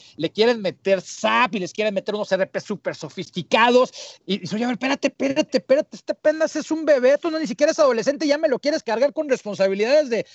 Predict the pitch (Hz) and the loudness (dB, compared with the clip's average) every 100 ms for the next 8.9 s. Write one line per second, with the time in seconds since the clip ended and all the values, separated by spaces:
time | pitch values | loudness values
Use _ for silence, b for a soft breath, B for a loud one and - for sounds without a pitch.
0 | b b 170 131 135 - 165 226 302 190 | b b -8 -8 -10 -14 0 2 4 2
1 | - 320 165 _ b b 202 233 247 - | 2 4 4 _ b b -6 -6 -6 -4
2 | 269 320 311 311 - 302 262 233 214 196 | -2 -2 -4 -4 0 2 2 -2 -6 -6
3 | 190 190 - 208 233 196 143 156 156 190 | -6 -8 -4 -4 -2 -4 -2 -4 -2 -4
4 | 180 - 170 220 262 262 - 208 220 185 | -4 -4 -2 0 0 0 -2 -2 -2 -2
5 | 165 - 156 - 214 175 147 180 202 190 | -4 -2 -2 0 0 0 0 2 4 4
6 | 180 180 175 196 - b b 170 185 - | 2 0 -2 -6 -6 b b 0 0 0
7 | 214 220 269 - 302 240 202 208 196 143 | -2 0 0 2 2 2 2 2 0 0
8 | 175 - - - 160 156 139 104 - | -2 -2 -10 -4 -4 -4 -6 -8 -12